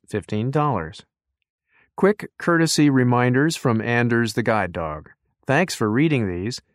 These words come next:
They will make my job so much easier to do.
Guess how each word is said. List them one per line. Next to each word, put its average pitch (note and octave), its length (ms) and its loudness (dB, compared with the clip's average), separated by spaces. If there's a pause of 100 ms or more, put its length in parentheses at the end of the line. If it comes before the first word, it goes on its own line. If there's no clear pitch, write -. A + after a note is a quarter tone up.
(160)
They C3 100 4
will C3+ 140 4
make C3+ 260 2
my B2+ 260 2
job A2 400 0
so D#3 220 2
much D3 240 0
easier C#3 420 0
to D3 140 -6
do. G#2+ 340 -4